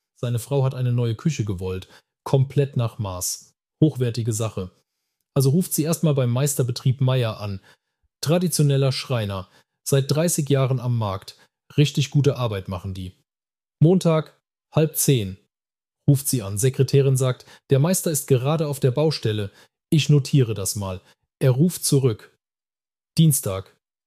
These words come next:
nichts. Mittwoch, immer noch nichts. Donnerstag ruft sie nochmal an. Gleiche Sekretärin. Ach ja,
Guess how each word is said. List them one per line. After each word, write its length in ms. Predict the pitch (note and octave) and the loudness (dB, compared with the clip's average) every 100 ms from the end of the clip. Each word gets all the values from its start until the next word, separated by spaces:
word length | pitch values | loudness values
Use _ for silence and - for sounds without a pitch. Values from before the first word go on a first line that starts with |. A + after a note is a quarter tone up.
| _ _ - | _ _ 2
nichts. 600 | C3 - - - - - | 2 2 -6 -6 -10 0
Mittwoch, 520 | C3+ C3+ G2+ F2 - _ _ _ _ _ - | 2 2 -4 -12 -14 _ _ _ _ _ 0
immer 220 | D3+ E3+ | 2 4
noch 180 | E3+ C#3 | 2 2
nichts. 480 | F3 E3 - - _ _ - | 0 0 -6 -10 _ _ 0
Donnerstag 520 | D3 D#3+ - C#3 - | 2 2 0 -2 0
ruft 180 | C3+ - | -2 0
sie 100 | B2+ | -2
nochmal 320 | A#2 A#2+ A#2+ | -2 -4 -4
an. 280 | E3 F3+ E3+ _ _ _ _ - | -4 -2 -4 _ _ _ _ 0
Gleiche 320 | E3 F#3+ D3 | 2 2 2
Sekretärin. 680 | C#3 C3+ C3 C3 A#2 G2+ G2 _ _ _ - | 0 -2 -2 -2 -2 -4 -8 _ _ _ -6
Ach 140 | C3+ | -4
ja, 360 | - D#3 G#2 | 0 0 0